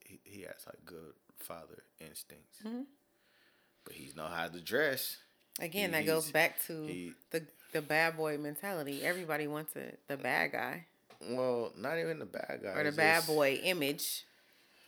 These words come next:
Speaker 1: It's not, well, not even
Speaker 2: And
Speaker 1: that.
Speaker 2: you,
Speaker 1: It's just, he just
Speaker 2: you ain't never heard nobody say, "I want a thug, but I want him to romance me like a good,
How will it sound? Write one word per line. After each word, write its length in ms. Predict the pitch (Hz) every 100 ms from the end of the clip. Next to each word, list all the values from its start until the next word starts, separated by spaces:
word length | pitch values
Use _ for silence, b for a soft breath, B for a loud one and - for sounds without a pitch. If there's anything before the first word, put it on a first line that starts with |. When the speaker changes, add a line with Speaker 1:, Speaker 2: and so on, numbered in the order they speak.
| b -
Speaker 1:
It's 140 | -
not, 220 | 160 - -
well, 160 | 120 135
not 220 | 151 175
even 140 | 175
Speaker 2:
And 140 | 165 160
Speaker 1:
that. 60 |
Speaker 2:
you, 60 | 175
Speaker 1:
It's 140 | 117
just, 360 | - - - -
he 80 | 139
just 280 | 143 139 247
Speaker 2:
you 100 | 339
ain't 100 | 339
never 160 | 294
heard 160 | 277 254
nobody 300 | 254 233 220
say, 360 | 220 208 196 -
"I 200 | 131 175
want 220 | 175 175
a 40 | 165
thug, 340 | 165 170 170 156
but 100 | 151
I 60 |
want 200 | 151 151
him 80 | 143
to 60 | 131
romance 460 | 143 160 160 165
me 180 | 170 165
like 180 | 143 143
a 40 |
good, 260 | 143 143 151